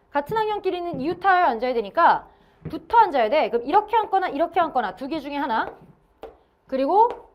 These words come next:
둘이 자리 바꾸는 케이스. 이렇게 되겠네. 오케이. 그럼 얘는 몇이에요? 얘는 이, 사, 팔, 팔, 삼, 이십사. 이렇게 되고.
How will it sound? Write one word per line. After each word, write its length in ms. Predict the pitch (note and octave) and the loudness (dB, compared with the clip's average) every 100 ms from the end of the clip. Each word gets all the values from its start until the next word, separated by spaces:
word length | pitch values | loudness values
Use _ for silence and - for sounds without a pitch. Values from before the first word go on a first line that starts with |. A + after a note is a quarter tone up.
| - | -14
둘이 460 | - D#4 G#4 A4 | -6 0 0 -2
자리 260 | - A3+ A3+ | -8 -4 0
바꾸는 300 | D4+ F4+ G#4 | 0 -2 -6
케이스. 400 | D#4 A#3+ F3+ D3+ | -8 -8 -8 -8
이렇게 240 | D#4 G#4 G4+ | -6 -4 -4
되겠네. 420 | A#3 A3 G#3+ C#3+ _ _ _ _ _ _ _ _ | -4 -6 -8 -12 _ _ _ _ _ _ _ _
오케이. 380 | F#4+ - E4 G#4 - | -12 -6 -6 -6 -10
그럼 160 | - F4 | -10 -6
얘는 180 | C#4+ C#4 | -6 -2
몇이에요? 600 | F#3+ F#3+ A#3 C4+ G#4 - _ - - | -2 -2 -2 -2 -4 -12 _ -18 -8
얘는 360 | C#4+ D4+ F3+ - | -4 -2 -4 -12
이, 340 | C#4+ D4 F#3 - _ | -6 -6 -6 -12 _
사, 380 | _ D4+ B3 - | _ 2 2 0
팔, 240 | - D#4 A3 | -2 0 0
팔, 120 | D#4+ | -2
삼, 160 | D#4+ C#4 | -4 -6
이십사. 440 | C4 - G#3+ E3 | -8 -4 -4 -4
이렇게 240 | A#3+ C#4+ C#4+ | -4 -6 -4
되고. 420 | G3 F3 E4+ - | -4 -2 -4 -8